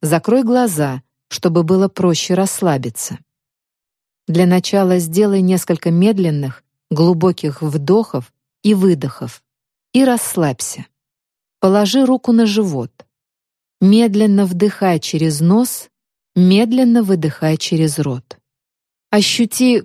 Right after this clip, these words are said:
как живот поднимается и опускается от дыхания. Представь, как твой живот наполняется воздухом, подобно воздушному шарику,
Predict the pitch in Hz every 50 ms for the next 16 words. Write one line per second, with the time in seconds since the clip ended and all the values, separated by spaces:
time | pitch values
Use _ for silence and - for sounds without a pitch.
0 | - _ _ - 214 208 190 185 175 208 214 208 220 214 - _ 196 196 175 175
1 | 196 208 202 202 233 262 262 208 156 - - - - 131 123 123 - _ _ _
2 | _ _ - 190 208 208 - 254 254 240 - - - 233 202 170 147 135 123 -
3 | - - 143 - - - 160 147 147 147 185 185 - - 170 143 131 127 127 123
4 | - 131 - _ _ _ _ _ _ _ _ _ _ _ _ _ _ _ _ _
5 | _ _ _ _ - 220 233 - - - - - 233 202 160 143 - - - 180
6 | 170 - - 196 190 220 208 190 165 165 180 170 185 247 269 - - - _ -
7 | 180 196 - - 220 226 226 220 208 208 190 175 160 151 - - - 156 143 147
8 | 175 226 262 247 196 156 160 139 - 147 135 127 139 - _ _ _ _ _ _
9 | _ 196 214 202 294 302 254 226 247 254 226 226 233 226 208 202 247 254 233 -
10 | - 226 220 220 220 214 - - 220 196 165 143 123 120 - - - - 147